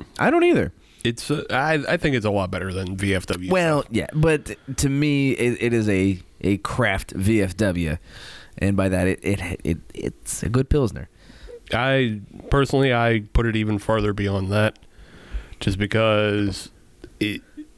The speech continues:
Speaker 2: I don't know, like, we had that garage beer
Speaker 1: Yeah.
Speaker 2: a couple weeks
Speaker 1: Was
Speaker 2: back.
Speaker 1: that Brixton, I think it was?
Speaker 2: Brack-, Braxton.
Speaker 1: Braxton, yes,
Speaker 2: Yeah.
Speaker 1: Braxton.
Speaker 2: Uh, yeah, we had that garage beer, and that was so flat and plain and bleh. <laughs>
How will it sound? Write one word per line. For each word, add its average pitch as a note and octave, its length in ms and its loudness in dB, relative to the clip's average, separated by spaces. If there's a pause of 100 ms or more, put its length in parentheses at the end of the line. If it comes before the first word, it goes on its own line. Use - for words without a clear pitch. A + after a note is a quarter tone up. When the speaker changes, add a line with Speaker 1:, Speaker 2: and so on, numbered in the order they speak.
(960)
Speaker 2:
I B2+ 60 -2
don't A2+ 140 -2
know, F#2 120 -8
like, G#2+ 280 -2
we B2 160 2
had B2 160 -2
that G#2 140 -2
garage G#2 420 0
beer - 300 -8 (280)
Speaker 1:
Yeah. B2 200 2
Speaker 2:
a - 40 -14
couple A2 240 -2
weeks G2+ 180 -2
Speaker 1:
Was B2+ 120 2
Speaker 2:
back. G#2+ 160 0
Speaker 1:
that G#2 80 -4
Brixton, D3+ 340 0
I D3+ 60 2
think D#3+ 120 0
it E3 80 2
was? E3+ 280 2 (300)
Speaker 2:
Brack-, A2 260 0 (360)
Braxton. G#2+ 500 -2 (140)
Speaker 1:
Braxton, F#2+ 400 -2
yes, A2 180 0
Speaker 2:
Yeah. F#2+ 220 -4
Speaker 1:
Braxton. F#2 400 -6 (200)
Speaker 2:
Uh, G2 380 0 (440)
yeah, G#2 120 0
we G2 140 -2
had A#2+ 140 0
that G#2+ 120 0
garage G#2+ 320 0
beer, A#2+ 320 2 (640)
and C3 160 0
that C3+ 140 2
was A2 120 0
so A#2+ 220 2
flat A2 460 -2
and G#2+ 180 -6
plain G#2 400 0
and F#2+ 300 -6 (100)
bleh. F3+ 920 0
<laughs> - 60 -20